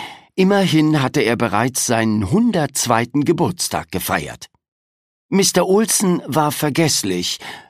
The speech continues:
litt an Blasenschwäche und verpasste keine Gelegenheit, seine Leiden in allen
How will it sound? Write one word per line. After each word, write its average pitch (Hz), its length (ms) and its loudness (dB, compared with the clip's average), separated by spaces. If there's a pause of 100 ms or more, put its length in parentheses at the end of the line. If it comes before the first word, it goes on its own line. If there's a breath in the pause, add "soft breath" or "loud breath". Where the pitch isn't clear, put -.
litt 170 260 2
an 131 160 4
Blasenschwäche 147 920 0 (360 loud breath)
und 240 240 2
verpasste 131 560 0
keine 208 420 2
Gelegenheit, 123 720 0 (260 loud breath)
seine 123 360 2
Leiden 143 640 2 (180 loud breath)
in 123 280 0
allen 185 400 2